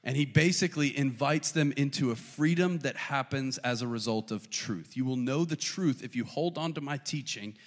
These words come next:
and the truth will set you free." And the Jews respond, "Oh, maybe you don't know this, Jesus. Our father is Abraham.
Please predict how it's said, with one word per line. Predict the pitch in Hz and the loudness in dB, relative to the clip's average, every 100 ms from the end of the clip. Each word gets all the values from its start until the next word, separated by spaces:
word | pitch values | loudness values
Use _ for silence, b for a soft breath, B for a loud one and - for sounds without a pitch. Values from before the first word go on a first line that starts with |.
| B B B | B B B
and | - 123 | -4 -2
the | 120 | -2
truth | - 143 131 | 2 2 2
will | 117 | -2
set | - 127 - | -2 -2 -2
you | 110 | -6
free." | - 113 90 85 - B B | -4 -6 -6 -8 -18 B B
And | 131 | -2
the | 123 | 0
Jews | 120 135 147 135 | 2 4 4 2
respond, | 127 - - 123 120 117 - | -2 -4 -4 -4 -4 -6 4
"Oh, | 190 - - - _ _ _ _ _ - 170 | 4 4 -2 -20 _ _ _ _ _ -4 4
maybe | 196 214 | 6 8
you | 190 | 8
don't | 151 | 8
know | 160 | 6
this, | 160 135 | 6 2
Jesus. | - 135 123 123 - | 2 2 2 -2 2
Our | 160 | 4
father | 180 - 175 165 | 4 4 4 4
is | 123 - 123 | 2 0 -2
Abraham. | 135 123 104 98 | 0 0 -2 -4